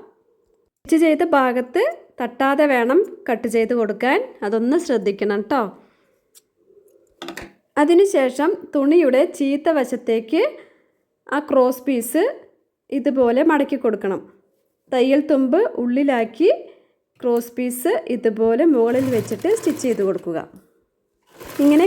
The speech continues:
ക്രോസ് പീസ് വെച്ച് സ്റ്റിച്ച് ചെയ്യുകയാണെങ്കിൽ വളരെ ഭംഗിയായിട്ട് തന്നെ കിട്ടും. അതേസമയം നമ്മൾ just മടക്കി തയ്ക്കുകയാണെങ്കിൽ ചിലപ്പോൾ ചുരുട്ട് പോവാനുള്ള സാധ്യതയുണ്ട്.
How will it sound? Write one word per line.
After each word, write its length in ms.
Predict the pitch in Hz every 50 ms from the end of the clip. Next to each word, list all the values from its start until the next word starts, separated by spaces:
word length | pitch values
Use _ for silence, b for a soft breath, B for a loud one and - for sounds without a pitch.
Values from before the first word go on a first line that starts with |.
| 381 -
ക്രോസ് 280 | 330 277 277 277 277 -
പീസ് 280 | 330 320 311 311 - 359 320
വെച്ച് 200 | 294 269 - 320 320
സ്റ്റിച്ച് 260 | 320 294 233 - - 269
ചെയ്യുകയാണെങ്കിൽ 640 | 254 254 254 240 254 269 247 233 226 233 233 247 285 277
വളരെ 220 | 254 226 226 226 262 254 240
ഭംഗിയായിട്ട് 500 | 233 214 220 226 240 262 277 269 254 -
തന്നെ 180 | 226 226 226 220 -
കിട്ടും. 260 | - - - 294 403 415 B B B B B B
അതേസമയം 500 | 240 247 262 269 - 269 262 262 277 285 285
നമ്മൾ 180 | 262 247 254 262 233 233
just 240 | 233 233 - - - 285 277
മടക്കി 340 | 247 220 214 226 - - 339 320 -
തയ്ക്കുകയാണെങ്കിൽ 720 | 262 233 226 - 247 254 233 214 196 208 196 185 208 240 277 453 B B B B B B -
ചിലപ്പോൾ 280 | - 262 254 226 269 262 -
ചുരുട്ട് 340 | - 269 254 262 240 247 320 311 294
പോവാനുള്ള 560 | 277 240 220 226 220 220 226 214 214 233 277 302 302
സാധ്യതയുണ്ട്. 640 | 269 214 196 185 202 196 214 220 196 196 196 220